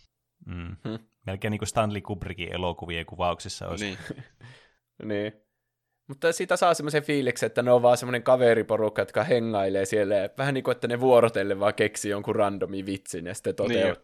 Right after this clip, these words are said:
Speaker 2: toteuttaa
Speaker 1: Mm.
Speaker 2: sen. Niin.
Speaker 3: Me saatiin joskus pienenä inspiraatiota näistä just näistä Monty Pythonin hommista, että me tehtiin jotakin omia kummallisia videoita, missä vaan tapahtui kaikkea randomia. Me ei oltu kovin hyviä siinä, mutta me oltiin tosi innoissamme, että me ollaan niinku Monty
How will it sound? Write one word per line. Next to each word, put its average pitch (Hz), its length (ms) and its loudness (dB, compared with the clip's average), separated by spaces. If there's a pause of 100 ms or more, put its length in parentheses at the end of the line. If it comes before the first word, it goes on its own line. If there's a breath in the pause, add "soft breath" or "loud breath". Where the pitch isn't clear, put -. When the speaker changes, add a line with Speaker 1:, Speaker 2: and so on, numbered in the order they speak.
(380)
Speaker 2:
toteuttaa 98 540 0
Speaker 1:
Mm. 110 40 -8
Speaker 2:
sen. 110 220 -12
Niin. 131 160 -18 (1120)
Speaker 3:
Me 107 120 -6
saatiin 107 260 0
joskus 101 240 -6
pienenä 101 300 -4
inspiraatiota - 800 -8 (320 loud breath)
näistä 85 240 -10
just - 220 -14 (100)
näistä - 220 -16
Monty 92 240 -14
Pythonin 92 400 -14
hommista, 90 420 -16
että - 160 -14
me 95 80 -12
tehtiin 95 260 -8
jotakin 92 300 -8
omia 92 300 -10
kummallisia 95 480 -10
videoita, 95 460 -6
missä 98 220 -8
vaan 95 120 -6
tapahtui 98 400 -8 (120)
kaikkea 95 380 -6
randomia. 92 500 -10 (680 soft breath)
Me 98 80 -6
ei 107 80 0
oltu 104 140 -6
kovin 101 220 -10
hyviä 98 320 -4
siinä, 90 260 -8
mutta 95 200 -14
me 95 80 -8
oltiin 95 180 -10
tosi 101 220 -6
innoissamme, 92 500 -8
että 98 140 -16
me 127 100 -2
ollaan 262 180 0
niinku 190 180 -4
Monty 151 560 -6